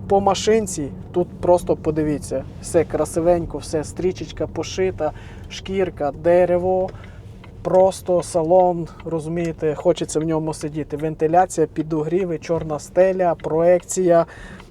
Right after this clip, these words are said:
камери триста шістдесят, е, сліпі зони, пам'ять сидінь, масажі. Тут все є, все є в цьому автомобілі, автомобіль шикарний.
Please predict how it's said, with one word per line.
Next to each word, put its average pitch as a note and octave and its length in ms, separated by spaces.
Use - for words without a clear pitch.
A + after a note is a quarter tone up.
камери G3 440
триста G3+ 380
шістдесят, G3+ 880
е, F3 460
сліпі G3+ 680
зони, G3 540
пам'ять F#3+ 420
сидінь, F#3+ 460
масажі. F3 540
Тут E3 180
все G3 380
є, F3 280
все F#3 260
є E3+ 100
в D#3 60
цьому E3 260
автомобілі, G3 460
автомобіль F3 460
шикарний. C3 640